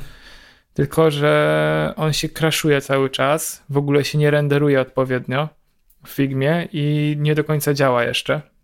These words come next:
Także ciężko było mi go sprawdzić. Tam jest coś takiego zrobione, że można,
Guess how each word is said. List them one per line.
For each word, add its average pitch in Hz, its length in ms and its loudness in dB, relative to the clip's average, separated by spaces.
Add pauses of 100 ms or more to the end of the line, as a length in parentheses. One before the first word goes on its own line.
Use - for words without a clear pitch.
(680)
Także 147 240 2
ciężko 165 340 2
było 147 180 2
mi 143 160 -2
go 139 520 0
sprawdzić. 135 600 -2 (480)
Tam 165 200 4
jest 170 160 0
coś 160 140 0
takiego 160 300 2
zrobione, 147 420 2
że 143 120 -2
można, 139 600 0